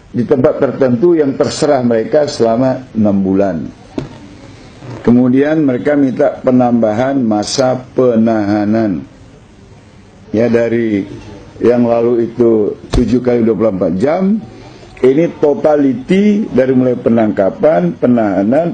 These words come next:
pemeriksaan, sampai penuntutan, totalnya itu, itu sudah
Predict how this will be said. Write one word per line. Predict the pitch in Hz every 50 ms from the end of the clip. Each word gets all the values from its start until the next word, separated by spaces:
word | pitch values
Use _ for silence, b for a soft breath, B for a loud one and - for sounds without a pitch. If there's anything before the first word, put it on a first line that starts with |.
| -
pemeriksaan, | 135 123 120 117 107 98 - - 135 147 143 135 123
sampai | - 170 196 220 247 285 285 - 466 - - - -
penuntutan, | - - 180 180 180 180 175 165 151 165 151 127 104 123 113 117 127 131 127 - - - - -
totalnya | 151 147 123 - 175 175 185 185 180
itu, | 156 143 151 117 104 110 110 117 127 127 - - - - - B B B B B B B B -
itu | - 117 - 160 135
sudah | 113 131 120 135 131 127 120 - -